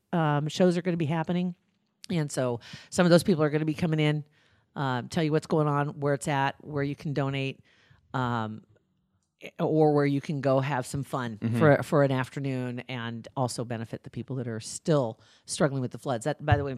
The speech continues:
Speaker 1: reminds me, I saw a post from, uh, the Pacific Junction area, Hamburg, Glenwood, and stuff is still underwater.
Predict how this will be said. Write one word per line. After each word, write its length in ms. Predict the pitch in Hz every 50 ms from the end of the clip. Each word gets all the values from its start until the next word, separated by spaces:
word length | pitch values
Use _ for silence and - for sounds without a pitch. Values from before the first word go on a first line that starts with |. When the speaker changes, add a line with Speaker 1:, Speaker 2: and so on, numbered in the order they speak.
| - -
Speaker 1:
reminds 440 | 160 147 139 135 131 131 131 120 -
me, 80 | 95
I 20 | 113
saw 180 | - - 139
a 60 | 127
post 380 | - - 135 127 139 - - -
from, 360 | - - 127 117 113 117 113
uh, 220 | 113 110 - - 110 - - - - -
the 120 | 143 135
Pacific 340 | - 139 - - 170 156 135
Junction 360 | - 135 123 127 - - 147 135
area, 340 | 135 131 131 139 147 160 - _ _ _ _ - - - _ _ _
Hamburg, 580 | - - 147 147 147 147 156 143 139 147 - - _ - _ _ _ _ _ _ _ _ _ _ _ _ _ -
Glenwood, 640 | - 143 151 147 151 147 139 139 135 131 135 139 - _ _ _ _ _ _ _ _ _ -
and 320 | 175 165 143 143 135 - - _ _
stuff 440 | - - - - - - 117 131 -
is 80 | 170 -
still 240 | - - 151 123 143
underwater. 680 | 131 113 120 104 95 101 107 - - - - - 143